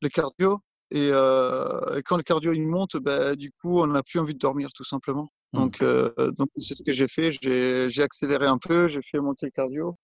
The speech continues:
Speaker 1: Et, euh, arrivé à Tintiniguada, je, j'ai vu que je m'endormais, en fait, parce que j'étais avec, euh, avec les deux autres qui n'avançaient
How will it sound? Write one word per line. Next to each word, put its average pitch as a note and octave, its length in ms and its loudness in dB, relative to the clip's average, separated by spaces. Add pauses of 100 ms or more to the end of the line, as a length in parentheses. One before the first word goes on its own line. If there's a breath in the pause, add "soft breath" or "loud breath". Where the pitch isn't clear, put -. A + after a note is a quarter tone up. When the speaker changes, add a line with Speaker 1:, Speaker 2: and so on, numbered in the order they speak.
Speaker 1:
Et, C#3+ 180 2
euh, C3 440 2
arrivé D#3 340 2
à D#3 40 4
Tintiniguada, D#3 800 0 (340)
je, C#3 220 -6
j'ai D3 160 2
vu F3+ 140 0
que - 80 -8
je D#3 80 -2
m'endormais, E3 420 0
en D#3 60 0
fait, - 240 -4
parce C3 140 -6
que C#3+ 100 -4
j'étais C3+ 220 -2
avec, C#3 220 -2
euh, C3 380 0
avec C3+ 160 0
les C#3 80 -4
deux C3+ 180 -4
autres E3 240 0
qui D3 160 0
n'avançaient C#3 460 0